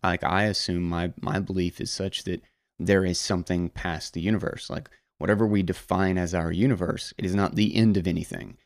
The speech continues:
And whatever we define as an atom or a quark or, you know, whatever, uh, that y-, as we go smaller and smaller, whatever the quote unquote smallest unit is,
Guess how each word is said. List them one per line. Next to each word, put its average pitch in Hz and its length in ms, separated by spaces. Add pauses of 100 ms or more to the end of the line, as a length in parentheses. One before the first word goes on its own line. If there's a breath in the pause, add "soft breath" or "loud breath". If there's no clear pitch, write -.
(180)
And 92 260
whatever 95 340
we 95 160
define 90 440
as 87 280
an 82 160
atom 85 420
or 82 160
a 80 40
quark 85 580
or, 90 160
you - 100
know, 85 80
whatever, 95 480 (400 loud breath)
uh, 80 240 (220)
that 90 240 (200)
y-, - 380
as 101 180
we 95 140
go 90 200
smaller 90 500
and 85 80
smaller, 90 280
whatever 90 260
the - 80
quote 98 240
unquote 90 340
smallest 90 600
unit 110 280
is, 87 320